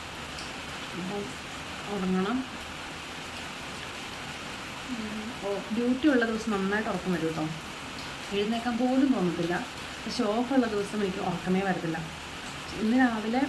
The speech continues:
ലേറ്റായിട്ടാണ് എഴുന്നേറ്റത്, അതുകൊണ്ട് പള്ളിയിൽ പോയില്ല.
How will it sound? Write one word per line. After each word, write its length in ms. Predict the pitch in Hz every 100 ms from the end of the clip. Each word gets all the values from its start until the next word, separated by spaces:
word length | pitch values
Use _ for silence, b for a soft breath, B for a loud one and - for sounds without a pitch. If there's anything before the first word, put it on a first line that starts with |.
| - - - - - 214
ലേറ്റായിട്ടാണ് 520 | 202 185 220 185 175
എഴുന്നേറ്റത്, 400 | 160 165 180 233 262 - - - - - - - - - -
അതുകൊണ്ട് 260 | 214 202 202
പള്ളിയിൽ 260 | 185 185 202 190
പോയില്ല. 280 | 180 185